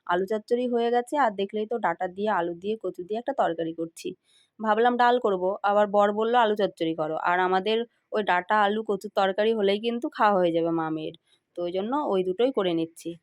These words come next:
আর এদিকে একটু লেবু আর আপেল কেটে নিলাম, কেননা অনেক দিন হয়ে গেছে ওগুলো আনা হয়েছে, সেগুলো আর শেষ হয়নি, তো ভাবলাম বের করি, বের করে কাটা যাক।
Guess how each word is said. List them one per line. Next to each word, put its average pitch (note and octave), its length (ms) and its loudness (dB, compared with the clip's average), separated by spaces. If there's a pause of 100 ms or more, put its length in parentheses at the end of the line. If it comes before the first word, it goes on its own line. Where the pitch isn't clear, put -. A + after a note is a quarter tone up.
(280)
আর F3+ 280 0
এদিকে G3 320 -2
একটু A3+ 220 -4
লেবু G#3+ 340 0
আর A#3 100 4
আপেল A3+ 280 0
কেটে A3+ 220 0
নিলাম, G3 340 0
কেননা G3 300 -2
অনেক G3+ 360 0
দিন A#3+ 140 -2
হয়ে A#3 240 0
গেছে A#3 240 2
ওগুলো A3+ 220 2
আনা G#3+ 260 2
হয়েছে, G#3 340 -2
সেগুলো G3 360 -2
আর G#3+ 80 4
শেষ G3 360 0
হয়নি, D#3+ 280 -2
তো F3 80 -4
ভাবলাম F#3+ 340 -2 (400)
বের F#3+ 180 2
করি, D#3+ 240 -2
বের F3+ 220 0
করে A#3 160 -2 (100)
কাটা F3+ 300 0
যাক। D3 200 -4